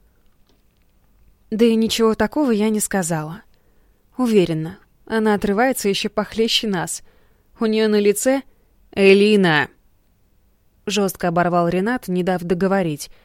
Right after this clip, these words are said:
что она обо мне думает. Мне стало противно, что я слышала их разговор. Что вспоминала вчерашнюю ночь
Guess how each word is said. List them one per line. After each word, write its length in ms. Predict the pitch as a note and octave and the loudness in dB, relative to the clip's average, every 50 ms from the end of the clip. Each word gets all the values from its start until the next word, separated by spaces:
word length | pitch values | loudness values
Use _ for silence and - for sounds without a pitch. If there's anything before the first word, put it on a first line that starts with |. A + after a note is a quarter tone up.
| _ _ | _ _
что 240 | - - - G3 F#3 | -14 -10 -4 -4 -2
она 160 | F3+ F3+ F3+ | -2 0 -2
обо 160 | F3+ E3 F#3 | -2 -2 -2
мне 180 | F3+ F3+ F3+ F3+ | -2 -2 -2 -2
думает. 540 | E3 D#3+ D#3+ D3 C#3+ - - - - - _ _ _ _ _ _ _ _ _ _ _ _ _ _ _ _ - | -2 -4 -4 -6 -6 -10 -12 -16 -20 -20 _ _ _ _ _ _ _ _ _ _ _ _ _ _ _ _ -10
Мне 240 | - A#3 A#3+ A#3 G#3+ | -6 -2 0 0 0
стало 280 | - - G3+ F#3+ F#3+ F#3 | 0 -2 -2 -2 -2 -2
противно, 520 | - G3 G3 - - A#3+ G#3+ F3+ D#3 D3+ | -4 -6 -4 -4 -4 -4 -4 -4 -6 -6
что 200 | C#3+ - - F3 | -8 -8 -6 -6
я 100 | E3 D#3+ | -6 -6
слышала 460 | - - G3 F#3 - - F3 D#3+ D#3 | -6 -6 -6 -4 -4 -4 -4 -4 -6
их 80 | D3+ D3+ | -6 -6
разговор. 560 | D#3+ E3+ D#3 D#3 E3+ D#3 D3 C#3 C#3 - _ _ _ _ _ _ _ _ _ _ _ _ _ _ _ _ _ _ _ | -6 -6 -4 -4 -4 -4 -6 -8 -14 -16 _ _ _ _ _ _ _ _ _ _ _ _ _ _ _ _ _ _ _
Что 240 | - - - G3 F3 | -14 -6 -4 -4 -4
вспоминала 580 | D#3 - - F#3+ F#3 F#3 F3+ F#3 G3 G#3+ G3 | -4 -4 -4 -2 -2 0 0 0 -2 -2 -2
вчерашнюю 600 | F3+ - - F#3+ F#3 F3 F3 E3+ - - F3 E3+ E3 | -4 -4 -6 -4 -2 -2 -4 -4 -4 -4 -4 -2 -2
ночь 420 | E3 E3+ F3+ F#3+ G3 - - - | -2 -2 -2 -2 -4 -6 -8 -14